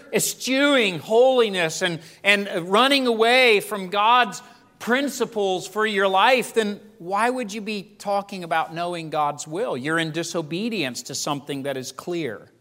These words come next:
I think also, you say, "Well, I want to know God's will."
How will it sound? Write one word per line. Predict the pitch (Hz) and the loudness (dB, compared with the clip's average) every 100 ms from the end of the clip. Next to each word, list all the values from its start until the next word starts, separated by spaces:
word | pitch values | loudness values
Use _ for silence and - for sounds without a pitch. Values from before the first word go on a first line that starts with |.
| _ _ _ _ _ _ _ _ _ _ | _ _ _ _ _ _ _ _ _ _
I | 165 160 | 4 4
think | 180 165 - | 2 0 -2
also, | 147 160 214 214 170 135 127 | 2 4 4 2 0 0 0
you | 147 | -6
say, | 147 175 | -4 -2
"Well, | 165 | 2
I | 175 | 2
want | 196 220 | 0 -4
to | |
know | 202 196 190 | -2 -2 0
God's | 185 180 156 | 0 0 -2
will." | 185 254 180 | 2 2 2